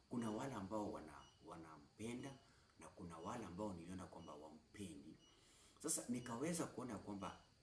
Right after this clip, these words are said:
amekuwa mahali pale, msongamano ya watu ikatokea. Lakini kuna watu fulani niliona ambao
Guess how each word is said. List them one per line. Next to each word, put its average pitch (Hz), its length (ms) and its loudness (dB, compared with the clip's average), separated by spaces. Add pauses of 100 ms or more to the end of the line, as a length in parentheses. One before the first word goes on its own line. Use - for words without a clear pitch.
(240)
amekuwa 123 680 2
mahali 101 260 4
pale, 95 460 0 (240)
msongamano 120 920 6
ya 87 100 0
watu 90 440 -2 (300)
ikatokea. 90 720 -4 (520)
Lakini 156 360 6
kuna 98 340 6
watu 131 340 4
fulani 104 420 -2
niliona 87 420 -4
ambao 87 400 -4